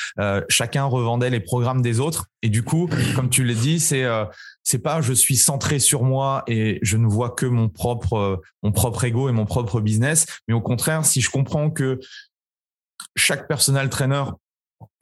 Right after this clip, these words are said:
qui ont à peu près la même philosophie que moi et qui ont des axes, euh, de travail différents peuvent aussi m'apporter à la fois, euh, euh, au niveau de la, de la richesse des expériences, mais également d'un point de vue business.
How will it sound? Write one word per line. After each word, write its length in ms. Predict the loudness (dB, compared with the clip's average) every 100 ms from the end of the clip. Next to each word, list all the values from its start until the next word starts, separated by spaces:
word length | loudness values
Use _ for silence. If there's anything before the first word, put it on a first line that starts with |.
| -4
qui 160 | -2
ont 100 | 0
à 60 | 0
peu 140 | -2
près 180 | -4 -2
la 80 | 0
même 180 | 2 2
philosophie 560 | 2 0 0 0 -2
que 100 | 0
moi 400 | 0 0 0 -2
et 80 | -4
qui 140 | -4 0
ont 80 |
des 260 | 0 2 2
axes, 340 | 2 2 0 2
euh, 100 | 0
de 160 | 0
travail 400 | 0 -2 0 0
différents 580 | 0 0 0 0 0 -2 -6 -18 _
peuvent 200 | -2 0
aussi 300 | 0 0 2
m'apporter 640 | 0 0 -4 -2 -2 -2 -4
à 120 | -2
la 100 | -2
fois, 320 | -2 -2 0 0
euh, 160 | -2 -4 -12 -8
euh, 200 | -2 0 0
au 140 | 2
niveau 260 | 2 2 0
de 60 |
la, 200 | 0 0
de 80 | 0
la 140 | 0 0
richesse 400 | 0 0 0 0
des 160 | 0
expériences, 500 | 0 -2 -2 0 -2
mais 100 | -2
également 340 | 0 0 0 0
d'un 100 | -2
point 160 | 0
de 60 | 2
vue 160 | 2
business. 480 | 2 2 2 2 0